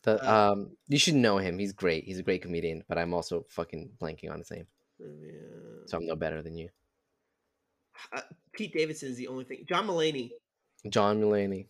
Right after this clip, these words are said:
Speaker 2: Yeah, so John Mulaney and, uh, now I'm forgetting the other guy's name. Uh, they'd clearly wanted to make Roger Rabbit too,
Speaker 1: Mm-hmm.
Speaker 2: but their idea was, like, so fucking dumb, <laughs> and Disney was like, "No." And they were like, "You
Speaker 1: It
Speaker 2: can
Speaker 1: was
Speaker 2: do
Speaker 1: probably,
Speaker 2: it, but
Speaker 1: yeah.
Speaker 2: it's gonna be Chip and Dale."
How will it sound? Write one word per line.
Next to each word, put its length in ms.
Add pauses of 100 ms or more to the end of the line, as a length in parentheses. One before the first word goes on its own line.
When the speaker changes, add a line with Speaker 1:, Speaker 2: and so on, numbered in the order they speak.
Speaker 2:
Yeah, 120
so 160
John 280
Mulaney 640
and, 380 (160)
uh, 600 (300)
now 140
I'm 80
forgetting 240
the 40
other 100
guy's 180
name. 240 (480)
Uh, 380
they'd 200
clearly 280
wanted 260
to 60
make 220
Roger 320
Rabbit 360
too, 400 (640)
Speaker 1:
Mm-hmm. 180
Speaker 2:
but 100
their 160
idea 400
was, 240
like, 180
so 380
fucking 520
dumb, 420
<laughs> 20
and 200
Disney 280
was 140
like, 160
"No." 480 (340)
And 100
they 60
were 120
like, 300
"You 100
Speaker 1:
It 20
Speaker 2:
can 100
Speaker 1:
was 140
Speaker 2:
do 100
Speaker 1:
probably, 360
Speaker 2:
it, 60
but 120
Speaker 1:
yeah. 100
Speaker 2:
it's 100
gonna 180
be 140
Chip 260
and 140
Dale." 380